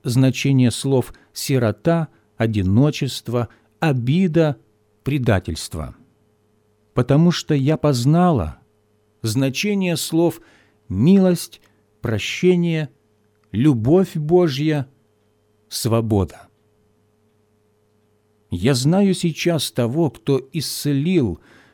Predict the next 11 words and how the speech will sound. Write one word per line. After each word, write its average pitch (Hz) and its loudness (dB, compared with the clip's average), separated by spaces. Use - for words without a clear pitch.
раны 143 4
моей 113 4
души 107 0
и 165 0
хочет 180 2
сделать 117 2
это 110 -2
и 180 -2
для 127 -2
тебя. 85 -4
Здравствуй, 101 0